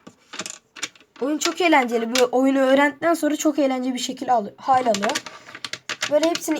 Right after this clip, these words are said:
indireyim. Böyle oldu. Arkadaşlar hepsini indirdim. Ee, şimdi yine zar atmaya başlıyorum. Hepsini oynadınız, oynadınız. Daha sonra hepsini indikten sonra birinci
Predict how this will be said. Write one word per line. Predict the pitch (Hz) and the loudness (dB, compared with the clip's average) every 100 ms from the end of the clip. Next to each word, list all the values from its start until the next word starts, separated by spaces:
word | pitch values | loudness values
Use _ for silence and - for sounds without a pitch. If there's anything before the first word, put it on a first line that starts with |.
| - | -4
indireyim. | 302 302 302 269 277 - _ - _ _ _ _ _ _ _ _ _ _ _ _ _ _ _ _ _ _ _ 277 | -6 -4 -4 -6 -8 -12 _ -20 _ _ _ _ _ _ _ _ _ _ _ _ _ _ _ _ _ _ _ -4
Böyle | 262 269 220 | 2 2 2
oldu. | 196 214 311 - _ _ _ _ _ - | -4 -8 -8 -10 _ _ _ _ _ -8
Arkadaşlar | 269 294 285 294 | -2 0 2 0
hepsini | 330 311 294 | 2 2 4
indirdim. | 294 277 294 269 311 - _ - - _ _ _ _ _ _ _ - | 6 6 4 2 -2 -6 _ -20 -20 _ _ _ _ _ _ _ -2
Ee, | 254 247 247 _ _ _ | 2 2 0 _ _ _
şimdi | - - 370 359 392 381 370 | -10 -2 0 2 0 -2 0
yine | 285 359 | 2 4
zar | 311 294 | 4 4
atmaya | 247 - 247 226 | 2 -2 -2 0
başlıyorum. | 214 - 220 233 277 320 _ - - | 0 -2 -8 -2 -2 -2 _ -20 -4
Hepsini | 311 330 - 302 240 - _ _ - | -2 -2 0 0 0 -2 _ _ 4
oynadınız, | 339 330 294 294 277 | 4 4 2 0 0
oynadınız. | 269 302 339 302 262 302 349 - _ _ - _ _ 240 | 4 6 8 6 4 0 0 -12 _ _ -20 _ _ 2
Daha | 311 330 | 4 4
sonra | 320 294 | 4 2
hepsini | 269 - 262 | 2 0 0
indikten | 269 285 302 320 302 | 6 6 6 2 0
sonra | 277 254 330 381 _ _ 240 | 2 4 2 0 _ _ 2
birinci | 269 330 294 349 277 | 4 6 6 4 0